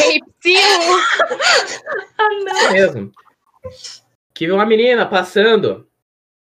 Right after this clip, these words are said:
Speaker 3: e fez fio-fio. Você, você merece ser castrado.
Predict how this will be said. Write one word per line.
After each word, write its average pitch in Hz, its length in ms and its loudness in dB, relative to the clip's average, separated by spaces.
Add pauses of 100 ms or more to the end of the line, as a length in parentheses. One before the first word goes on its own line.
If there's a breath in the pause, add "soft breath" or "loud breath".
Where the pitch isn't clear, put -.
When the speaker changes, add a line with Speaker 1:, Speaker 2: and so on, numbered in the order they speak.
(140)
Speaker 3:
e 151 100 -6
fez 170 340 -2
fio-fio. 214 800 -6 (1300)
Você, 233 560 -2
você 170 380 -4
merece 370 420 -4
ser 139 100 -8
castrado. 120 580 -12